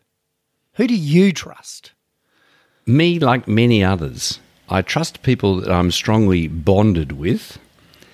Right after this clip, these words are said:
Speaker 2: and I trust people that look like me and sound like me, whether they deserve it or not. So there's two kind of key issues in that.
Speaker 1: Right.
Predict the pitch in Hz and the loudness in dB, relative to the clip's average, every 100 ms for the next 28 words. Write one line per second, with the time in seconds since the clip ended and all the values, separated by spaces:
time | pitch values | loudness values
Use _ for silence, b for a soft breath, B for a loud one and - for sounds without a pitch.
0 | b b - 101 104 110 156 170 - 135 | b b -2 2 2 0 0 -2 0 0
1 | 113 120 131 127 165 - 92 95 98 104 | 2 0 0 -4 -6 -2 -4 -2 -2 0
2 | 113 - 123 135 131 82 82 85 85 98 | 0 0 0 0 0 0 -2 -2 -2 0
3 | 104 107 107 107 110 120 123 131 131 147 | 2 2 2 0 0 2 2 0 0 0
4 | 135 71 - B B B _ B B 165 | 0 -4 -10 B B B _ B B -20
5 | B - 110 - - - 220 202 165 160 | B -12 -12 -12 -10 -4 -2 -2 -2 -2
6 | 135 156 139 139 120 95 85 80 135 143 | -2 0 2 2 0 0 -4 -4 -2 0
7 | 147 117 | 0 -2